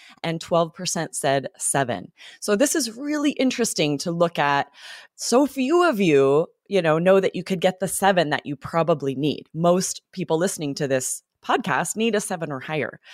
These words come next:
So a lot of work to do. I'm glad we're here to help you with tips. And also,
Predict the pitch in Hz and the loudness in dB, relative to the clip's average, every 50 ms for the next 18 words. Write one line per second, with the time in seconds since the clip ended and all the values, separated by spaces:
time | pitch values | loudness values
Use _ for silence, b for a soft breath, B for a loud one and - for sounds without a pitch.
0 | B B B B B - - - 180 135 107 - 156 170 170 160 170 185 160 131 | B B B B B -2 2 4 4 4 4 2 2 2 2 2 2 2 0 2
1 | 170 196 202 196 - - 220 185 175 175 170 - - 151 147 131 147 139 139 135 | 2 2 2 2 0 -2 0 4 4 4 4 4 2 0 -2 0 -2 0 0 -2
2 | 139 - - - 277 262 247 240 - 220 185 - 202 190 202 175 147 135 - _ | -4 -4 -2 2 4 4 4 2 2 0 0 0 0 0 0 -2 -2 -2 -2 _
3 | - - - 214 214 202 208 - - - B B B B B 220 240 247 247 247 | -10 -2 2 4 4 4 2 -2 -8 -8 B B B B B 0 0 0 0 0
4 | 269 277 - - 233 214 196 175 | -2 0 0 2 2 2 2 2